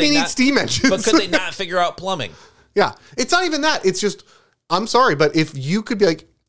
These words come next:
Speaker 1: "Adam, you can go to Walmart and you can buy pants that the moment you shit and piss, it just disappears into the void."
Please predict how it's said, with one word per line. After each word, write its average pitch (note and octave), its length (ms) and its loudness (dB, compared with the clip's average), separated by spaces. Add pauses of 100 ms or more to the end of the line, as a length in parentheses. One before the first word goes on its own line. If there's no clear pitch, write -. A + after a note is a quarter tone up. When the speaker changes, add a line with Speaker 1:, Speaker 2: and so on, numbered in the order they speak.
Speaker 1:
"Adam, A#2+ 480 -2
you D3+ 140 -4
can F3+ 140 -4
go D#3 120 0
to C#3+ 60 2
Walmart G2+ 600 -2
and A2+ 160 -8
you C3+ 120 -2
can E3 140 -4
buy D3 200 0
pants C#3 600 -8 (300)
that A#2+ 260 -2 (180)
the A#2+ 140 -10
moment D3 320 0
you C3 100 -6
shit - 280 -4
and C3 100 -10
piss, - 420 -6 (480)
it A2 120 -4
just F#3+ 220 2
disappears C#3+ 500 0
into A2 140 -10
the G#2+ 100 -6
void." F#2+ 380 -8